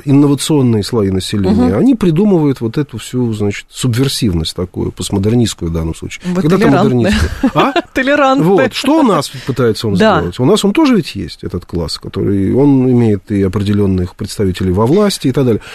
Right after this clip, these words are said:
Speaker 1: Я имею в виду класс в широком смысле. Вот там представители бизнеса
Speaker 2: Мгм.
Speaker 1: определённые и так далее, и представители да-, даже и силовых структурах.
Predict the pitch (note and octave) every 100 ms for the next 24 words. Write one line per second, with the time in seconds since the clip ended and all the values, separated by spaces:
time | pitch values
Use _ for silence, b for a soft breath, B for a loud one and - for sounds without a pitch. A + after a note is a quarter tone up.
0 | B D#3 A#3 C4 A#3+ A3+ A3 - C4 A3
1 | D3+ C#3+ C3 B2+ A#3+ A#3 D3+ C#3 C#3 B2
2 | A#2+ G#3+ - G#3+ D#3 C3 B2+ C3 A#2+ A2+
3 | G#2 G#2+ G#2 G2 F#2+ G#2 - C#3 C#3 A2
4 | F#2+ F2+ A2+ B2 F#3+ G3 D#3+ D3+ C3 A2+
5 | - A#2 - G3 D#3+